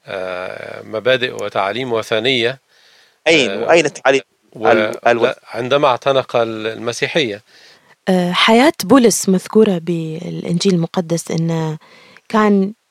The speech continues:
Speaker 3: آه، ضحى بكل شيء عنده علشان، آه، يوصل رسالة المسيح للكل. آه، وأكو وايد، آه، حوادث مكتوبة بالكتاب المقدس شلون إنه،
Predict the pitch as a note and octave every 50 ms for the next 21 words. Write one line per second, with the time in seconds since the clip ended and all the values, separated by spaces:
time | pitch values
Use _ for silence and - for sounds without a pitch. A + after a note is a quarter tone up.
0 | - - - F3+ F3 F3 E3+ D#3+ G#3+ A#3 - - - F#3+ D#3+ F3 F#3 - _ -
1 | C4+ C#4 B3+ A3+ - - - G#3+ G3+ G3+ G3 F3+ F#3 G3 F#3+ F#3 F3+ E3+ F3+ F#3+
2 | G3+ _ - - F3 F#3 F3+ F3+ - G#3+ G#3 G3+ G3+ G3 G3 G3 G#3 - _ -
3 | F#3 F3+ E3+ E3 E3 E3 F3+ F3 F#3 G#3+ A#3 - - - F3+ E3 F#3 F3 - G#3+
4 | G#3 G#3 G3 - - E3+ E3+ F3 - - G#3+ G#3+ - - - D#3+ D#3 - - -
5 | F3+ D#3 C#3+ - _ _ - - - - - - - _ _ - - - F#3+ F#3+
6 | F3+ F3 E3+ E3+ E3+ E3 E3 D#3+ - - - G3 F3 E3+ E3+ E3+ E3 - - G#3
7 | - - A3 G#3 G3+ G#3+ C4+ D4+ D4 B3+ A#3+ F#3+ F3 - - F3+ F3 E3 E3 D#3+
8 | D#3+ D#3 D#3 D#3+ D#3+ - - - - - - - - - - - F#3+ F#3 F#3 G3+
9 | A3 A3+ F#3 F#3+ - - - F3+ F3 - - - - B3 F3 F3+ F3 G3 A3 G3+
10 | F3 E3+ - - - G3+ F#3 E3+ F3 F3 F3+ - G#3+ F3+ G3+ F#3 - - - -
11 | A3+ A#3 A#3+ A#3 G#3+ - - F3+ F3 F3 E3+ E3